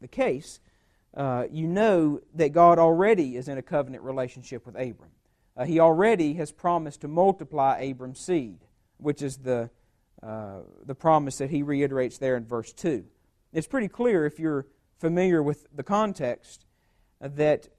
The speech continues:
God here isn't talking about inaugurating a new covenant, uh, but rather he's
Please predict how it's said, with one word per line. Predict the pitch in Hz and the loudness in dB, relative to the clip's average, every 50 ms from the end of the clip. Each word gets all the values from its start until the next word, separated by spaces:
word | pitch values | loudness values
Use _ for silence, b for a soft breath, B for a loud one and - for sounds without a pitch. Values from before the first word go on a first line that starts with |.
| _ _ - 156 | _ _ -12 0
God | 160 185 190 185 175 190 | 4 8 8 8 8 8
here | 185 170 165 156 | 4 0 2 2
isn't | 160 170 165 156 - | 2 -2 -2 -6 -2
talking | - 170 160 170 165 160 143 | 4 6 6 6 6 0 -8
about | 135 135 143 143 139 135 | -4 0 2 2 2 2
inaugurating | 131 139 143 143 143 139 135 135 131 127 123 120 | 0 0 2 0 0 -2 -4 -4 -4 -4 -4 -6
a | 117 | -10
new | 120 147 196 254 285 | -6 0 2 2 2
covenant, | - - 180 127 107 107 110 113 - _ _ _ _ _ _ _ _ _ _ _ _ | 2 2 0 0 0 -2 -10 -18 -18 _ _ _ _ _ _ _ _ _ _ _ _
uh, | - 139 143 | -6 -4 0
but | 151 147 - | 0 -2 0
rather | 151 180 175 175 165 165 156 147 - - _ | 2 4 4 4 4 2 0 0 -2 -4 _
he's | - 165 180 180 175 165 156 160 - | -14 -6 -4 -2 -2 -2 -4 -6 -12